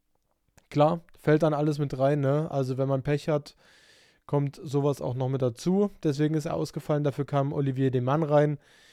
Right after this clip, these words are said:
Ansonsten hat sich nicht viel geändert, bis auf die Stürmerposition,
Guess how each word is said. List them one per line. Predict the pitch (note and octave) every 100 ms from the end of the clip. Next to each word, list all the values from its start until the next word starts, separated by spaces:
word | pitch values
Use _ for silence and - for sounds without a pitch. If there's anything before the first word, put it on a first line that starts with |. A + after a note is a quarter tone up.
| - - _ _ _
Ansonsten | - C#3 C#3 C#3 C#3 B2 C#3+ D3+ E3 - - D#3+ D3+ D3+
hat | C#3+ C#3+
sich | D3 C#3
nicht | D#3+ -
viel | - E3+
geändert, | D#3+ D3+ D3+ D3
bis | - D#3 -
auf | - C#3+ D3 C#3
die | - C#3+
Stürmerposition, | - D3 D3 - D3 C#3+ - D3+ D#3+ E3